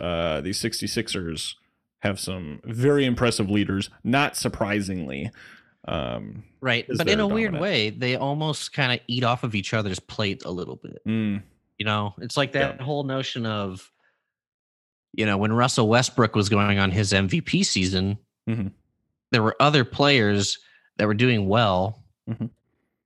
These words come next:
Speaker 2: but they were on much better teams, whereas Russell Westbrook was single-handedly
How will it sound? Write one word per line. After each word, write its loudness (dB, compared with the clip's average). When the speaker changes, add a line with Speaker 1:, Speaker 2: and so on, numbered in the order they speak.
Speaker 2:
but 2
they 4
were 4
on 2
much 2
better 2
teams, -4
whereas -2
Russell -2
Westbrook -2
was -6
single-handedly 0